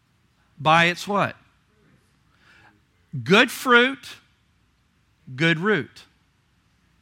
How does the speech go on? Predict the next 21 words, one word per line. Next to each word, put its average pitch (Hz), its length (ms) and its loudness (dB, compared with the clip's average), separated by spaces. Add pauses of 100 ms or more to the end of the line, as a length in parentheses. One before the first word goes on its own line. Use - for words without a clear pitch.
(540)
Right? 151 320 -6 (640)
That 147 120 -4
isn't 147 140 -4
original. 131 560 -8
I 127 60 -10
heard 127 160 -8
Tony 123 320 -6
Evans 107 240 -12
say - 100 -18
that 95 120 -16
one 98 140 -16
time. 95 220 -18
I 110 100 -14
wanted 110 240 -14
to - 60 -16
say 87 160 -16
that. 69 220 -20 (420)
Uh, 151 420 2
but 160 140 -6
good 233 220 0
fruit, 196 420 0